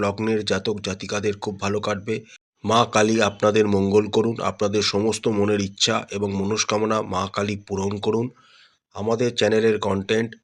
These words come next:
যদি আপনাদের ভালো লাগে, তাহলে অবশ্যই চ্যানেলটিকে লাইক করবেন, শেয়ার করবেন, সাবস্ক্রাইব করে আমাদের চ্যানেলটির পাশে থাকবেন।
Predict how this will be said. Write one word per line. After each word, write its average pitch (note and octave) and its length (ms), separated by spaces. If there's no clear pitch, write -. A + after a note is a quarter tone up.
যদি G2 260
আপনাদের G#2 420
ভালো F#2+ 300
লাগে, G2+ 320
তাহলে F#2+ 300
অবশ্যই G2+ 500
চ্যানেলটিকে G2+ 520
লাইক F#2 360
করবেন, G#2+ 360
শেয়ার F#2 360
করবেন, G#2+ 380
সাবস্ক্রাইব B2+ 680
করে B2 200
আমাদের G#2 420
চ্যানেলটির G#2 520
পাশে E2+ 260
থাকবেন। G#2 380